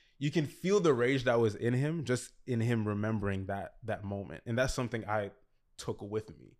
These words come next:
Even, you know, you know, my, my, my friends and my crew call me Dream. And, like, to me, if I'm out doing my, my things, it's like, "Okay, this is Dream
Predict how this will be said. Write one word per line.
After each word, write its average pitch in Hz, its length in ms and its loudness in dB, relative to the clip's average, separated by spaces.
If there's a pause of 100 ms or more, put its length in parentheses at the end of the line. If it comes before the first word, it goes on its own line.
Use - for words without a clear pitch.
(260)
Even, 107 460 -6
you 104 100 -6
know, 92 160 -10 (140)
you 110 140 -8
know, 95 100 -4
my, 95 320 -8 (500)
my, 117 240 -4
my 120 200 -2
friends 107 300 -6
and 98 100 -4
my 98 120 -6
crew 98 300 -10
call 95 220 -10
me 92 220 -12
Dream. 104 440 -8 (480)
And, 107 100 0
like, 98 200 -4
to 113 120 -2
me, 120 360 0 (480)
if 104 200 -10
I'm 101 240 -6
out 110 320 -2
doing 107 500 -4
my, 101 340 -2 (120)
my 104 260 0
things, 139 640 -6 (200)
it's - 140 -10
like, 98 140 -6
"Okay, 98 100 -10
this 107 240 -2
is 98 160 -6
Dream 95 600 -6